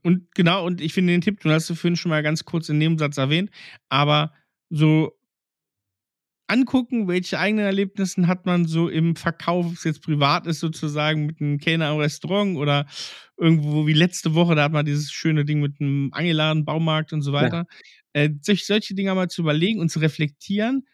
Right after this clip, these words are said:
Speaker 1: wenn ich das jetzt auf mich anwende, mach ich's besser. Und wenn
Speaker 2: Ja.
Speaker 1: nicht, dann, äh, mal ran an den an den Speck.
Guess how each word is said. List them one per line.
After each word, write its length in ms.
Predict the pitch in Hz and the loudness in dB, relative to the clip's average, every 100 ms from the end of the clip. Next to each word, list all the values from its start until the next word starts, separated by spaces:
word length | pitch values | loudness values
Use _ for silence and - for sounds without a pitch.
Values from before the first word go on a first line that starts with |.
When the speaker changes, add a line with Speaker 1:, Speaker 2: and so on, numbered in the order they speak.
| _ | _
Speaker 1:
wenn 100 | 151 | -2
ich 120 | 147 - | -2 -2
das 120 | 147 | -4
jetzt 160 | 143 | -2
auf 140 | 120 123 | -4 0
mich 260 | 143 160 | 2 2
anwende, 460 | 175 190 190 202 277 - _ _ _ _ 135 | -2 -2 -2 -4 -6 -10 _ _ _ _ -6
mach 120 | 147 | -4
ich's 160 | 180 | -4
besser. 380 | - 240 - 117 - _ _ _ _ _ | -2 -2 -2 -6 -8 _ _ _ _ _
Und 100 | 147 | 0
wenn 80 | 131 127 | 2 2
Speaker 2:
Ja. 80 | 269 | 0
Speaker 1:
nicht, 240 | 381 - _ _ _ _ _ _ - | -4 -16 _ _ _ _ _ _ -4
dann, 380 | 123 143 170 | -2 0 -2
äh, 640 | - 87 90 90 - 190 190 - _ 185 175 - | -4 -4 -4 -6 -6 -8 -10 -12 _ -20 -18 -6
mal 200 | 165 180 | -2 0
ran 260 | 180 123 - | -2 -4 -6
an 200 | 120 120 | -8 -6
den 380 | 113 110 113 113 _ _ _ _ _ _ _ _ _ | -4 -4 -8 -12 _ _ _ _ _ _ _ _ _
an 100 | 123 | -4
den 120 | 123 120 | -2 -2
Speck. 420 | - 113 - | -2 -6 -6